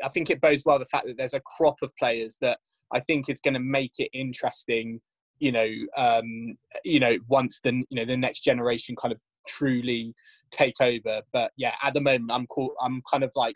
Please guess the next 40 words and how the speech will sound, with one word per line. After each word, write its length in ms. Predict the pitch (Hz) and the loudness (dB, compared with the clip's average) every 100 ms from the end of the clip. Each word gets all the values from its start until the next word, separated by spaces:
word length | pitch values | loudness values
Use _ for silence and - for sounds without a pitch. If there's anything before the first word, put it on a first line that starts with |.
| - | -8
all 160 | 131 - | -12 -10
interested 520 | 127 127 123 - 117 | -6 -4 -4 -4 -8
in 40 | 117 | -8
this 120 | 107 | -4
sort 160 | 117 113 | -4 -4
of 40 | |
inter-, 340 | 123 120 131 117 _ - _ 135 | -8 -8 -8 -12 _ -20 _ 2
these 160 | 135 | 2
intergenerational, 1160 | 170 151 143 139 139 135 135 123 127 120 117 120 - | 4 4 4 4 4 6 4 2 -4 -4 -4 -8 -6
um, 320 | 123 113 117 - 135 | -4 -4 -6 -4 -2
matchups. 580 | 131 - - - - | -2 -2 -2 -2 -2
And, 260 | 131 123 117 | -2 0 2
um, 200 | 131 123 - - - | 2 2 -6 -16 2
you 80 | 151 | 4
know, 60 | |
just 200 | 151 202 | 4 2
to 100 | - | 4
add 120 | 170 160 | 2 2
that 120 | 139 _ 143 | -2 _ -4
to 60 | |
that, 160 | 131 127 | -2 -2
on 100 | 143 | -6
the 60 | 147 | -4
women's 360 | 151 151 151 - | -2 -2 -6 -4
side, 240 | 123 113 | -4 -4
you 60 | 131 | -8
know, 60 | 127 | -10
you've 160 | 131 | -12
seen 260 | - 151 135 | -8 -6 -2
someone 340 | 143 131 127 | -4 -2 -2
like 160 | 127 - - | -4 -6 -6
Kim 160 | 135 | -6
Clijsters 480 | - 156 165 - 123 - | 0 0 0 -4 -10 -8
come 160 | 113 | -8
back, 220 | 117 117 - _ _ _ _ _ | -6 -8 -10 _ _ _ _ _
and, 360 | 135 127 127 127 - | -2 -2 -2 -10 -8
you 120 | 147 | -2
know, 120 | 131 | 0
when 140 | 143 147 | 0 -2
she 260 | - 147 | -8 -10